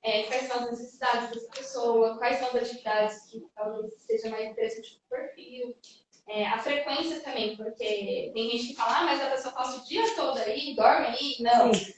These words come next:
Speaker 1: São atividades, são geralmente em torno de duas horas, depende de cada, também da tolerância de cada um, né?
Speaker 2: Exato.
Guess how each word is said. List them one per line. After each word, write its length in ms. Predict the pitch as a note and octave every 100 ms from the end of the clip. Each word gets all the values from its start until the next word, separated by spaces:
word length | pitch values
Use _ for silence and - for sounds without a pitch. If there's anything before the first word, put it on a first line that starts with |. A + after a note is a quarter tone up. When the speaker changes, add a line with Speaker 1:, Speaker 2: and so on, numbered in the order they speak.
| _ _ F#3+ F#3
Speaker 1:
São 160 | A#3+
atividades, 880 | A#3+ A#3+ B3 - A3+ G#3+ A#3+ C4 C#4
são 260 | D4+ - - _ _ _ C4
geralmente 460 | B3+ B3+ B3+ -
em 320 | B3+ - A#3 A#3
torno 200 | A#3 A3+
de 120 | A3+
duas 360 | A3+ - -
horas, 580 | F#3+ G3 A#3 B3 A3+ G#3
depende 680 | A#3 A3+ A#3+ C4 C#4 C4+ C#4
de 120 | -
cada, 500 | C#4+ A#3+ A#3 - - - _ -
também 200 | C4 C4+
da 120 | C4+
tolerância 480 | C#4+ C#4+ C#4 C4+ -
de 120 | -
cada 400 | - - - -
um, 140 | G#3
né? 220 | G#3 G#3 F#3
Speaker 2:
Exato. 320 | F3 D#3